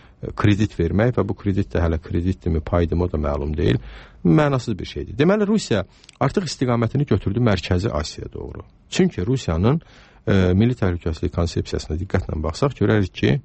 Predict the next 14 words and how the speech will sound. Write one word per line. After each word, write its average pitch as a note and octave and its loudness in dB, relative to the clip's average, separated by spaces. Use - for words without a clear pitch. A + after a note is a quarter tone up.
e, D3 -10
təbii G#2 0
ki, - -8
sətir - -4
altı, B2 0
Rusiyanın A#2 2
rəqibi G#2 0
olaraq F#2+ 0
Çin F3+ 2
göstərilibdir. - -6
A F#2+ -2
B A#2+ 2
Ş - -2
yox. A#2+ 0